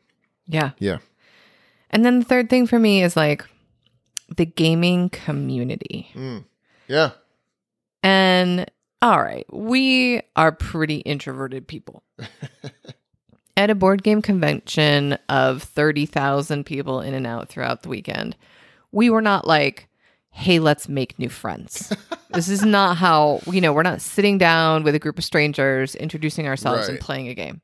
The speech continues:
Speaker 2: Yeah.
Speaker 1: And would I do that if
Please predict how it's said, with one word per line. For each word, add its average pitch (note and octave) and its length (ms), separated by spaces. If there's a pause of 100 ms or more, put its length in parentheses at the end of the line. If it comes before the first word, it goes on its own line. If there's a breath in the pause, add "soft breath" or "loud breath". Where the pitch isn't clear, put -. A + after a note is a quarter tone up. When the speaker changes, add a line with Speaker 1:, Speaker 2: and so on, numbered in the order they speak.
Speaker 2:
Yeah. F2+ 300 (360)
Speaker 1:
And F#3+ 420 (380)
would D#3+ 400
I B3 220
do B3+ 240
that A#3+ 400 (840)
if E3+ 840